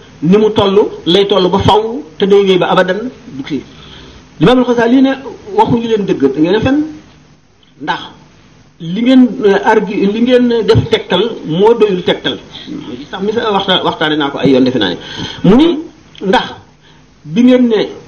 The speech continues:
ana fu ngeen dëggee ci ne jant bi gis ngeen ne bu doon lakk dara, dana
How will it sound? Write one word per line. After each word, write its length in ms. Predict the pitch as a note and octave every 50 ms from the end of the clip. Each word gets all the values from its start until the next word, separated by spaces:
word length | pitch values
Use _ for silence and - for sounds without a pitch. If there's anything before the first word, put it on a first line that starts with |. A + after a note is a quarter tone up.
| - - - -
ana 180 | G3+ G#3 A3 G3+
fu 120 | - B3+
ngeen 220 | A#3+ A#3 A#3+ A#3 A3 F#3 F3
dëggee 320 | A#3 G#3 F3+ - G#3 G#3
ci 100 | - G#3
ne 240 | G3 G3 G3 G3+ G3 - - - - - C#4 F3+ D3+
jant 220 | G3+ G3+ G3+ G#3 - G3
bi 160 | F3+ F#3+ F#3 -
gis 120 | F#3+ -
ngeen 260 | F#3+ F3 F#3 F3+ F3+
ne 100 | F3+ F#3 G3+ G#3+ - - - -
bu 280 | D#3 D3 D3 D#3+ F#3
doon 320 | F#3 F#3+ F#3+ G3 G3 F#3+ F#3
lakk 240 | F#3+ F#3+ - - F3+
dara, 360 | D#3+ F3 F3 F3+ G3+ - - - - - - - - - - - - - - - -
dana 180 | - D#3+ F#3